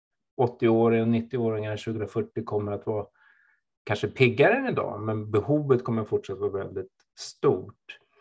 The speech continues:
Eh, jag tror att vården och omsorgen, det kommer fortfarande vara ett, liksom ett väldigt meningsfullt jobb, ett väldigt roligt jobb, men i takt med, med utvecklingen, digitaliseringen, nya tekniker, så kommer vi delvis ha helt nya,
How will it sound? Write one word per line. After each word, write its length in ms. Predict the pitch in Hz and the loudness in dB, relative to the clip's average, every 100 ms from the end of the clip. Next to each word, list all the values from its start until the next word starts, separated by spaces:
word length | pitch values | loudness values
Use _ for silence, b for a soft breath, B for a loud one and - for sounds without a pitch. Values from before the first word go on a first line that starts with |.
| b b b b b | b b b b b
Eh, 80 | 110 | 2
jag 280 | 104 110 120 | 4 6 4
tror 120 | 135 | 2
att 100 | 113 | 4
vården 420 | 135 160 156 143 | 6 6 6 6
och 60 | 135 | 4
omsorgen, 480 | 127 117 - 139 117 | 2 -2 2 2 2
det 80 | |
kommer 220 | 113 120 113 | -2 -2 -2
fortfarande 440 | 113 - 131 135 | -4 0 0 2
vara 280 | 127 110 104 | 4 4 2
ett, 120 | - | -2
liksom 200 | 95 92 | -10 -12
ett 320 | 95 95 - | -12 -14 0
väldigt 440 | 110 95 87 87 101 | 0 0 -6 -10 -8
meningsfullt 1040 | 104 113 98 92 90 87 - 98 90 - | -4 -2 -4 -8 -10 -16 -10 -8 -8 -12
jobb, 340 | 98 131 131 | 0 0 2
ett 140 | 104 - | -4 0
väldigt 300 | 107 98 - | 0 0 -6
roligt 840 | 104 131 151 110 139 233 220 - | -4 0 0 -2 -6 -6 -6 -6
jobb, 380 | 104 - 147 107 | -4 -2 -2 -4
men 360 | 110 110 110 b b b b - | -4 -4 -4 b b b b -8
i 80 | |
takt 380 | 123 151 147 - | 2 4 4 0
med, 320 | 151 143 143 | -2 0 0
med 180 | 143 147 | 0 0
utvecklingen, 840 | 139 - 139 127 - 139 131 131 120 | 0 2 0 0 -2 -2 0 -2 0
digitaliseringen, 1080 | 127 131 139 135 127 - 123 127 127 127 127 | 0 0 -2 -2 -2 -2 0 2 0 -2 0
nya 160 | 123 | 0
tekniker, 640 | 120 120 120 117 113 123 | -2 -4 -2 0 0 -2
så 160 | 113 120 | -4 -4
kommer 260 | - 110 107 | -6 -4 -4
vi 300 | 107 104 117 | -6 -2 0
delvis 500 | 120 104 139 160 - | 0 2 0 -2 -6
ha 480 | 143 131 123 117 - | -2 0 0 -2 -2
helt 300 | 120 117 113 | 2 2 2
nya, 500 | 117 110 107 107 | -4 -2 -2 -4